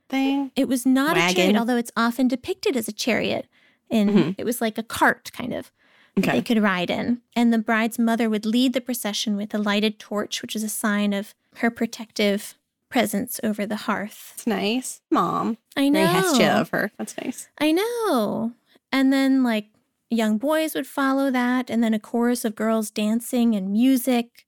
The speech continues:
Speaker 1: What a great party.
Speaker 2: I know. It sounds really fun <laughs>
Speaker 1: Yeah.
Speaker 2: and amazing.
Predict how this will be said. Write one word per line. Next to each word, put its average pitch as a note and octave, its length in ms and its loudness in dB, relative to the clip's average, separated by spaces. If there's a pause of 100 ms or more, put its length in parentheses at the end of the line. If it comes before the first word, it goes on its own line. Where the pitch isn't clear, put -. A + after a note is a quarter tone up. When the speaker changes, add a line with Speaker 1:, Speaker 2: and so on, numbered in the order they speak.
Speaker 1:
What D4 120 0
a G#4+ 40 0
great F#3+ 340 2
party. A3 560 -2
Speaker 2:
I D4+ 120 4
know. F4 380 2
It A#3+ 120 -6
sounds F4 340 -2
really C#4+ 360 -2
fun A#3 640 -4 (160)
<laughs> - 140 -4
Speaker 1:
Yeah. G4 400 4
Speaker 2:
and - 80 2
amazing. C#4+ 720 -2